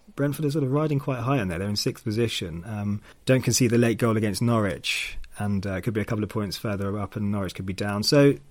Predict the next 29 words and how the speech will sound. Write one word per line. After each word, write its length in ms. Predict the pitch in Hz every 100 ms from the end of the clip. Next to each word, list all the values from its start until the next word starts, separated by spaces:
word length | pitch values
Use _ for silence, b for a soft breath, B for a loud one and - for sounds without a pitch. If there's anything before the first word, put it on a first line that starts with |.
| -
uh, 80 | 175
it's 160 | 196 151
been 100 | 175
a 60 | 151
busy 240 | 208 175
month, 180 | 131 107
but 100 | 127
it's 100 | 117
been 140 | 131
a 20 | 120
good 220 | 147 131
month 200 | 113 104
where 80 | 110
we 80 | 107
probably 240 | 123 113
quite, 200 | - 139
learned 300 | 135 139 123
quite 300 | - 123 -
a 20 |
bit 160 | 113 113
about 180 | 110 107
the 60 | 104
team 440 | - 107 98 101 b b b -
and 120 | 131
performed 380 | 120 - 143 120
fairly 200 | 127 123
well 160 | 139 127
as 100 | 127
well. 180 | 139